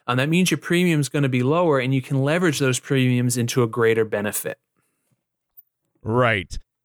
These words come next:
Speaker 2: And, you know, I think, uh, for some people, the idea of long-term care insurance and life insurance can be intimidating because there are just so many aspects to it, so many products out there. But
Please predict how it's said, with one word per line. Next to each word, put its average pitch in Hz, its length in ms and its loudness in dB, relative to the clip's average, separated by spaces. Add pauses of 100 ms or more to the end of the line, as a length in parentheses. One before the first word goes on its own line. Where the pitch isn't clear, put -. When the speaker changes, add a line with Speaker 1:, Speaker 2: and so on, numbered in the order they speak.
Speaker 2:
And, 143 400 0
you 175 280 -4
know, 147 160 2
I 147 120 2
think, 165 360 -4
uh, 135 140 -4
for 123 220 0
some 185 360 0
people, 117 480 2
the 120 180 0
idea 120 380 2
of 104 120 0
long-term 104 560 0
care 196 200 2
insurance 143 640 0
and 104 140 -2
life 123 260 2
insurance 123 460 0
can 117 160 -2
be 117 140 2
intimidating 120 760 0
because 131 380 0 (400)
there 165 200 0
are 143 80 0
just 135 280 -2
so 151 160 2
many 123 180 0
aspects 117 560 0
to 123 140 0
it, 107 100 -2
so - 160 -4
many 90 180 -4
products 123 800 -2 (300)
out 139 320 0
there. 113 260 2
But 117 240 2